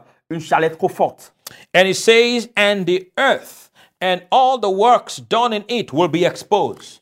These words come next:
Speaker 1: Et il est dit que la terre, avec les œuvres qu'elle contient, sera brûlée.
Speaker 2: That's what I've been talking about.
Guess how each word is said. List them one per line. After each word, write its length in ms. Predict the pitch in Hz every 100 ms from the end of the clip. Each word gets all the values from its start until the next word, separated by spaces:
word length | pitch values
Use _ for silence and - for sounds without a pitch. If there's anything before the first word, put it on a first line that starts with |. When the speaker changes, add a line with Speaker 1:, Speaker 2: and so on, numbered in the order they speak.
| -
Speaker 1:
Et 140 | 143
il 140 | 147 151
est 80 |
dit 300 | 139 165 196
que 120 | - 156
la 200 | 143 139
terre, 360 | - 240 165 -
avec 240 | 143 170
les 280 | 147 123 139
œuvres 380 | 196 151 117 107 _ -
qu'elle 240 | 160 151
contient, 580 | 151 135 - 156 151 160 -
sera 440 | - 143 147 147 -
brûlée. 460 | 127 139 135 123 -
Speaker 2:
That's 200 | 208 208
what 100 | 208
I've 120 | 190
been 120 | 185
talking 360 | 202 190 185 175
about. 340 | 185 190 -